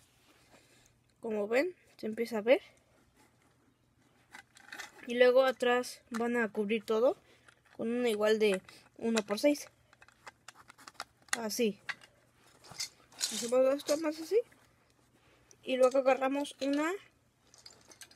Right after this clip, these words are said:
una transparente, ¿sí? Que sea de cuatro por uno largo.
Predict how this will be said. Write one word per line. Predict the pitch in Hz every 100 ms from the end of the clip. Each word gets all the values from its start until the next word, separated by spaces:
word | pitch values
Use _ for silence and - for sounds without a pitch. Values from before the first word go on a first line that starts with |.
| - _
una | 254 269
transparente, | 269 233 - 226 240 311 403 - _ -
¿sí? | - 359 - _ _ _ _ _ _ _ _ _ _
Que | 247
sea | 226 254
de | 247 233 196 180 175 _ _ _ _ _ _
cuatro | 233 240 262
por | 254
uno | 247 254 277 277 - - -
largo. | 208 214 302